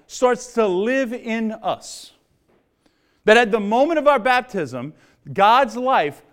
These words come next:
now lives in us. The Holy Spirit has been given to us. Now we have the, we have a way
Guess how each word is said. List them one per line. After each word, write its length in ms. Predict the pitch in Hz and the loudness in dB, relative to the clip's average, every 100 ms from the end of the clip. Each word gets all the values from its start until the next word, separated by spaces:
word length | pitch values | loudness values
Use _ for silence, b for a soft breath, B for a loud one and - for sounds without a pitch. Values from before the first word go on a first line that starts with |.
| - | -10
now 380 | 156 180 214 190 | -8 -2 0 2
lives 680 | 170 180 240 269 277 247 | 2 0 2 0 -2 -8
in 280 | 254 220 208 | -8 -6 -6
us. 300 | 220 196 135 | -2 -4 -2
The 140 | - 202 | -2 -2
Holy 420 | - 269 311 294 | 2 0 2 -2
Spirit 420 | - - 339 214 | -4 -4 0 0
has 160 | 185 165 | 0 -4
been 300 | 208 180 135 | -6 -6 -6
given 440 | 220 269 294 254 | -6 -4 -6 -8
to 380 | - - 269 - | -10 -4 -4 -2
us. 300 | 226 190 - B B | -2 -2 -6 B B
Now 300 | 196 233 294 | 0 2 2
we 260 | 269 302 320 | 0 -2 -4
have 540 | 247 302 311 269 240 | -4 -2 -2 -4 -6
the, 180 | 202 208 | -4 -4
we 340 | 165 151 220 | -6 -8 -6
have 220 | 277 294 254 | -2 -2 2
a 80 | |
way 560 | 196 170 233 247 139 139 | 0 2 -2 -2 -4 -8